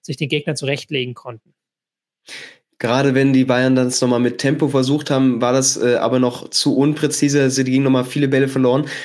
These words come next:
Speaker 2: Und dann hat's mich so ein bisschen überrascht. Also, nach fünfundzwanzig Minuten ist es, glaub ich, ausgeglichen und es kippt dann so ein bisschen in Richtung der Bayern. Trotzdem ist die Passquote sehr hoch. Also,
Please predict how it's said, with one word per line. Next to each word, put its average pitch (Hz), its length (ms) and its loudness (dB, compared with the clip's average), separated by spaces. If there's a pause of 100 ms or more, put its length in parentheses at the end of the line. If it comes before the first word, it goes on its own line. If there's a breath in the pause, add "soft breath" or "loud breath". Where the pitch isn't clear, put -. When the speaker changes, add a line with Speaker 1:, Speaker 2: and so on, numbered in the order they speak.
Speaker 2:
Und 131 60 -2
dann 123 140 2
hat's 131 180 -2
mich 151 140 0
so 143 80 0
ein - 20 0
bisschen 147 220 0
überrascht. 131 400 0
Also, 120 300 2
nach 123 180 -2
fünfundzwanzig 147 680 0
Minuten 135 460 2
ist 123 120 -2
es, - 280 -4
glaub 120 200 0
ich, 131 160 -2
ausgeglichen 156 560 0
und 123 80 2
es 127 100 -2
kippt 151 200 -4
dann 139 100 0
so 131 80 0
ein 127 40 -6
bisschen 139 240 0
in 123 100 0
Richtung 131 260 0
der 113 100 0
Bayern. 113 360 0 (260 loud breath)
Trotzdem 175 320 0
ist 147 120 0
die 151 60 -2
Passquote 139 600 -2
sehr 117 220 2
hoch. 165 220 0
Also, 120 360 0